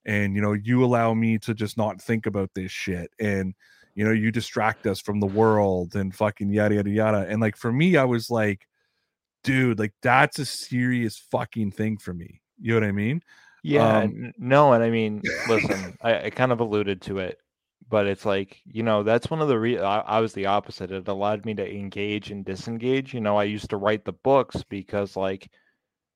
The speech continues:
Speaker 2: you know, other than going to work, it was go to work, come home, go to work, go home, and your brain just melts.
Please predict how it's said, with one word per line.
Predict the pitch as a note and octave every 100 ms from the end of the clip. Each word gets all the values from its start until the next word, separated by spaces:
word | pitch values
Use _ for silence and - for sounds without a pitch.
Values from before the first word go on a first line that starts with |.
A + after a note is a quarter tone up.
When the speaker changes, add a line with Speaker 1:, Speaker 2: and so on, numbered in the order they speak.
| _ _ _
Speaker 2:
you | A#2
know, | A#2+ A2 -
other | A#2+ C#3+ E3+
than | C3+ A#2+
going | G#2 A2 A#2+ A2+ G#2 F#2+ _ _ -
to | G2+
work, | F#2 G#2+ B2+ A2+ - - _ _
it | G#2+
was | G2+
go | - A2
to | G#2
work, | G2 F#2 _ _ -
come | A2 G#2
home, | F#2+ F#2+ F2 _
go | - A#2
to | A2+
work, | G2 - _ _
go | - G#2+ A2
home, | G2+ G2 F2+ F#2+ _ _ _ _ -
and | A2
your | A2
brain | - A#2+ A#2+ A2+
just | F#2 -
melts. | F#2+ G2+ G#2+ G2+ - -